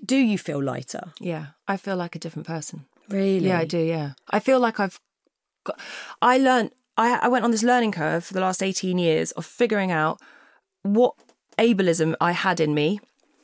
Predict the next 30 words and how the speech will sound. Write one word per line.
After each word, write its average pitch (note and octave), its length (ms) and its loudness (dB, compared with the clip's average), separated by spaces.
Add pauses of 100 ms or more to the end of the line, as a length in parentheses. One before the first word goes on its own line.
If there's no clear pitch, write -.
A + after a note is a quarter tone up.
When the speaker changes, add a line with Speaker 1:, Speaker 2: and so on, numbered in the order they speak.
(260)
Speaker 2:
which F#3 160 2
was F3 120 2
a E3+ 40 4
lot. E3+ 280 2 (100)
Speaker 1:
Yeah. D#3 260 -6 (300)
Speaker 2:
I G#3 200 4
did F3 320 0
not G#3 380 4 (100)
relate E3+ 320 2
well D3+ 220 2
to - 120 -6
myself D3 340 -2
for - 80 -16
quite - 220 -2
a D3+ 60 -2
long D3+ 140 -2
time. C#3 360 -2 (560)
I D#3+ 100 0
was D3+ 140 0
angry, F#3+ 380 2
I - 20 4
was E3 80 0
lashing F#3 360 0
out, D#3 340 2
I C#3+ 80 -6
was D3 100 -8
doing F3 240 0
stuff D#3+ 540 0
that - 180 0
I D3 360 0